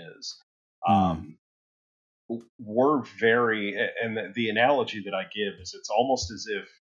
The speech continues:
Speaker 1: Chevy would take an engine to Ford and say, "This isn't running right. Can you take a look at it and fix it?"
Speaker 2: <laughs>
Speaker 1: Because that's essentially what we're doing. I mean,
Speaker 2: Which
Speaker 1: when
Speaker 2: is
Speaker 1: you've got
Speaker 2: wild. Yeah, yeah,
Speaker 1: Yeah,
Speaker 2: yeah.
Speaker 1: yeah. When you've got one small builder talking to another small builder, we're essentially competition.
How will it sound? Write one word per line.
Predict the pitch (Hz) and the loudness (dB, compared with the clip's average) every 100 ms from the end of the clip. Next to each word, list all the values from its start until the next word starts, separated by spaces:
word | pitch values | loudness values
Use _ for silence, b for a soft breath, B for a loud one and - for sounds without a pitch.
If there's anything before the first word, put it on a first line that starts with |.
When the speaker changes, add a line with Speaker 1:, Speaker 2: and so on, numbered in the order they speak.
| _ _ _ _ - | _ _ _ _ -10
Speaker 1:
Chevy | - 123 113 117 | 0 2 4 2
would | 101 101 - | -2 -4 -4
take | 117 104 | -4 -2
an | 101 - | -4 -6
engine | 110 110 107 98 | -6 -4 -6 -8
to | 87 - | -10 -12
Ford | - 107 101 95 - 98 | -4 -2 -2 -4 -14 -14
and | 95 | -10
say, | 104 98 92 92 - _ _ | -8 -6 -6 -10 -14 _ _
"This | 139 139 | -2 0
isn't | 127 110 98 | -2 -4 -2
running | 110 104 92 | 0 0 -4
right. | 90 92 - - | -8 -10 -12 -8
Can | 107 | -6
you | 113 | -4
take | - 101 | -2 -2
a | 107 | -2
look | 98 98 98 | -6 -4 -4
at | 90 | -4
it | 92 - | -8 -16
and | - - | -18 -10
fix | 101 - | -8 2
it?" | - | 2
Speaker 2:
<laughs> | - | 2
Speaker 1:
Because | - 151 | 0 4
that's | 247 247 | 4 4
essentially | 233 147 156 - 98 95 | 4 6 6 2 -2 -2
what | 101 - | -4 -6
we're | - | -8
doing. | 110 117 87 87 | -4 -4 -6 -10
I | 95 | -8
mean, | 101 | 2
Speaker 2:
Which | 110 107 | 2 4
Speaker 1:
when | 95 | 2
Speaker 2:
is | |
Speaker 1:
you've | 92 | 4
got | 90 | 6
Speaker 2:
wild. | 113 87 78 78 | 6 6 2 -6
Yeah, | 127 110 104 90 | 2 6 6 6
yeah, | 92 87 | 6 10
Speaker 1:
Yeah, | |
Speaker 2:
yeah. | 233 117 92 - - | 12 10 8 -2 -4
Speaker 1:
yeah. | 175 180 | 4 6
When | 107 117 | 6 4
you've | 151 160 | 4 8
got | 127 95 | 6 8
one | 120 123 | 4 2
small | - 117 104 | 2 2 4
builder | 113 107 98 | 2 0 -2
talking | - 107 110 98 | 0 0 -2 -12
to | 95 - | -14 -12
another | 110 | -12
small | 101 - - - | -12 -12 -14 -14
builder, | - - | -16 -10
we're | 170 226 | -2 -2
essentially | - 123 147 98 92 - | 0 -2 -4 -10 -14 -8
competition. | 92 - _ 101 92 | -8 -8 _ -10 -10